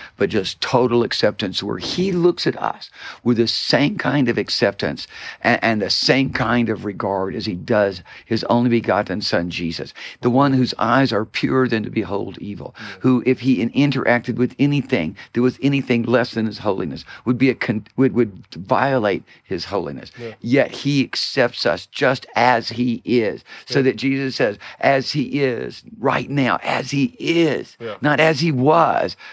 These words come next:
Speaker 1: but as he is,
Speaker 2: Mm.
Speaker 1: the King of Kings, the Lord of Lords, the one who's, you know, uh, has authority in, over all power,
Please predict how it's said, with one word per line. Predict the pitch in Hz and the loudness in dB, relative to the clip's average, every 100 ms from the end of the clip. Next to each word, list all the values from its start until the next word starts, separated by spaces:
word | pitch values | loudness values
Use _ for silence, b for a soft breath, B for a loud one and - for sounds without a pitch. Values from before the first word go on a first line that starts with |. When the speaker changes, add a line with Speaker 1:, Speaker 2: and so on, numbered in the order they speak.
| - | -2
Speaker 1:
but | 165 | 2
as | 139 151 135 | 4 2 2
he | 143 - | -2 -2
is, | 160 185 147 90 123 | 0 2 2 0 -4
Speaker 2:
Mm. | 107 B B _ | -8 B B _
Speaker 1:
the | 147 | -2
King | - 170 170 | 0 2 2
of | 139 | 2
Kings, | 156 151 135 | 2 0 0
the | 120 | -2
Lord | 113 135 180 | -2 2 2
of | 147 | 2
Lords, | 120 143 120 123 | 0 0 0 -2
the | |
one | 127 147 | -2 0
who's, | 131 - - - B B B | 0 -4 -10 -16 B B B
you | 131 | 2
know, | 120 - B B B | 2 0 B B B
uh, | - | -4
has | 123 135 123 | 0 2 0
authority | 127 - 139 127 117 | -2 0 2 2 0
in, | - _ | -4 _
over | 123 113 - - | 0 0 -4 -6
all | 127 170 170 | -2 2 2
power, | - 107 90 | 2 0 0